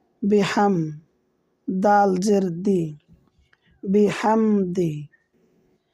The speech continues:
বিহামদি। লাম মিম জবর লাম, ইয়া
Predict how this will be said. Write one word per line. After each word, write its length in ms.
বিহামদি। 1200
লাম 300
মিম 260
জবর 220
লাম, 180
ইয়া 240